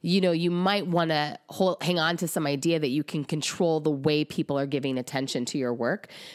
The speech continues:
But ultimately, once your work is out there, you can't actually control how people are giving attention to it. And so I think that, like, when I see those notes from Octavia, it seems like she was, like, casting a spell, you know what I mean? That she was doing this sort of, like, spell casting of, like,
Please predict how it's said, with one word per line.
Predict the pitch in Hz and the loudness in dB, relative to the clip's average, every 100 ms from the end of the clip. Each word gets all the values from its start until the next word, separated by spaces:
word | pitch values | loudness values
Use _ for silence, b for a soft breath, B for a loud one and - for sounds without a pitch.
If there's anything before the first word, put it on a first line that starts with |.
| - | -4
But | 185 | -2
ultimately, | - 196 - 180 139 156 | 0 0 0 -2 0 0
once | 143 180 - | 2 0 2
your | 190 | 2
work | 160 160 | 2 0
is | 156 - | -2 0
out | 190 - | -2 2
there, | 156 | 2
you | 156 | 2
can't | - 220 180 | 0 0 0
actually | 147 165 - 156 | -2 -2 -2 -2
control | - 160 - 165 139 - | -2 -6 0 0 0 -4
how | 143 147 | -4 -4
people | - 160 139 | -2 -4 -2
are | 151 | -2
giving | 143 135 | -2 -2
attention | 139 160 214 220 175 | -2 0 0 0 -2
to | - 147 | 2 2
it. | 143 B B B | 2 B B B
And | - 165 | -2 2
so | 180 | 2
I | 165 | 4
think | 220 214 | 2 2
that, | 185 156 - B B | 2 2 0 B B
like, | 175 180 | 0 2
when | 190 | 4
I | 175 | 2
see | - - 190 180 175 | 0 2 4 4 2
those | - 175 165 151 | 2 2 2 2
notes | 160 160 - | 2 2 2
from | - 151 | 0 2
Octavia, | 147 - 185 180 160 151 | 0 2 2 2 0 0
it | 127 | -2
seems | - 160 151 | 0 0 2
like | 160 147 - B B B B | 2 0 -2 B B B B
she | - - 226 | -2 2 4
was, | 226 190 | 2 2
like, | 165 | 0
casting | - 151 180 - 165 143 | 0 2 2 0 -2 -2
a | |
spell, | 123 - - 143 67 - 151 | -4 -6 -2 -2 -4 -10 -6
you | 208 165 | -2 2
know | |
what | 156 | 2
I | 156 | 2
mean? | 156 156 | 0 0
That | 156 | 0
she | - 175 | 0 0
was | 156 | 2
doing | 175 170 | 2 2
this | 160 | 2
sort | - 160 | 0 2
of, | 151 | 2
like, | 156 143 | 2 0
spell | - - 156 | -2 2 2
casting | 156 170 143 - 151 | 2 0 0 -2 0
of, | 147 143 | 0 2
like, | 143 | 0